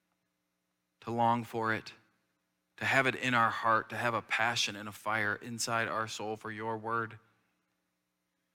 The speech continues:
and that it would bring a joy and an everlasting peace that cannot be found anywhere else. So God, we thank you that you've given us your word.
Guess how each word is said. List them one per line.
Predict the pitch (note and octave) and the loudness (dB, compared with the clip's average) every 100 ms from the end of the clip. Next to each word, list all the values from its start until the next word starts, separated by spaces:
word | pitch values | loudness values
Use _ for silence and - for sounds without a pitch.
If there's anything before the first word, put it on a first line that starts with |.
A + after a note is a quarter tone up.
| _ _ | _ _
and | A#2 | 2
that | A2+ | 4
it | A2+ | 4
would | A#2+ A2 | 2 0
bring | A#2+ A2+ | 0 0
a | G#2 | -4
joy | G2+ A2+ A2+ A2+ G#2+ G2+ - _ _ _ _ _ _ _ _ A2 | -6 -4 0 4 2 0 -14 _ _ _ _ _ _ _ _ -4
and | A2 | -2
an | - | 0
everlasting | A#2+ B2+ A#2+ A#2 - A2 G2 | 2 4 6 4 2 0 -6
peace | A#2+ A2+ G2+ - - - | -6 -2 2 0 0 -10
that | - | -10
cannot | - C3+ C3 A#2 | -2 2 2 0
be | B2+ | -4
found | A#2 A#2+ G#2+ | -2 -4 -4
anywhere | A2+ A2 G#2 | -8 -8 -8
else. | G#2+ - - _ _ _ _ _ _ _ _ _ _ _ _ _ _ _ _ _ _ _ _ _ | -8 -10 -14 _ _ _ _ _ _ _ _ _ _ _ _ _ _ _ _ _ _ _ _ _
So | - B2 | -10 -2
God, | G#2+ | 2
we | B2 | 2
thank | A#2+ A#2+ A#2 | 4 2 2
you | A2+ | -2
that | A#2 | -2
you've | A2 G2+ | -4 -6
given | A2 A2+ | -6 -6
us | A2 - | -8 -8
your | G2+ | -10
word. | G#2 G#2+ G#2+ | -8 -8 -8